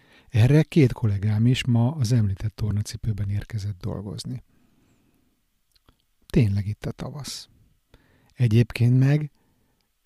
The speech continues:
ahogy a képre beraktam, nagyon kell nekem egy ilyen Gorillaz Special Edition Converse Chuck Taylor.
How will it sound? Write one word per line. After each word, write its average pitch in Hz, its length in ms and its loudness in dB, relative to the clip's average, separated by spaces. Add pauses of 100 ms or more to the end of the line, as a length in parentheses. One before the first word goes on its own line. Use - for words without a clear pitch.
(160)
ahogy 101 340 0
a 110 40 0
képre 117 460 0
beraktam, 120 840 0 (1000)
nagyon 117 580 4
kell 107 280 0
nekem 110 400 0
egy 104 140 0
ilyen 107 260 2
Gorillaz 104 880 0 (480)
Special 127 640 -2
Edition 110 720 -2 (640)
Converse 107 720 0
Chuck - 240 -6
Taylor. 165 680 -8